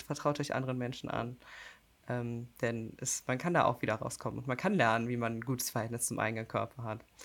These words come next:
Kira, würdest du denn sagen, dass dein Verhältnis heute zu deinem Körper gut ist oder ist es so mittel? Ist es irgendwie neutral? Ist es, ähm,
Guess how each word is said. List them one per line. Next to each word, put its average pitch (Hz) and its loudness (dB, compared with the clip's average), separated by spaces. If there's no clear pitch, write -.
Kira, 143 6
würdest 165 4
du 196 0
denn 180 8
sagen, 160 8
dass 160 0
dein 147 4
Verhältnis 165 0
heute 165 0
zu - -6
deinem 147 2
Körper 151 2
gut 160 4
ist 240 2
oder 143 4
ist 151 0
es - -2
so - 4
mittel? 160 8
Ist 160 2
es 147 2
irgendwie 147 4
neutral? 147 6
Ist 147 0
es, - 0
ähm, 131 0